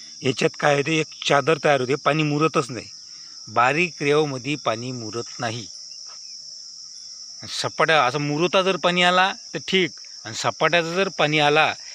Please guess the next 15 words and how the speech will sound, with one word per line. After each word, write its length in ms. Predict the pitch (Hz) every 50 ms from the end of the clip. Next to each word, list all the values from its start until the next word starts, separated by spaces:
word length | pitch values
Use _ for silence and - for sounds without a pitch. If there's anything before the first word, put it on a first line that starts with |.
| - - 120
याच्यात 400 | 117 113 - 139 147 139 - -
पाणी 260 | - 113 127 135 143
मुरायला 400 | 139 127 123 123 120 117 117 127 120 -
टाईम 220 | 123 117 123 127
लागते 260 | 127 123 - - 156
आणि 140 | 156 143 127
लवकरच 400 | 123 123 120 - - 147 151 - - -
पाणी 280 | 131 123 127 151 185 220 - - - - - - - -
शेतामध्ये 500 | - 147 135 - 135 123 123 120 143 143
साचते. 540 | - - 147 151 - - - - 147 104 - - - - - - - - -
बदाळ 460 | 120 101 120 120 123 151 156 160 160
वावरात 440 | 151 131 127 131 131 139 139 - -
तर 60 | 156
कसंच 400 | - - 170 143 - 165 151 - -
नाही, 160 | 135 107 85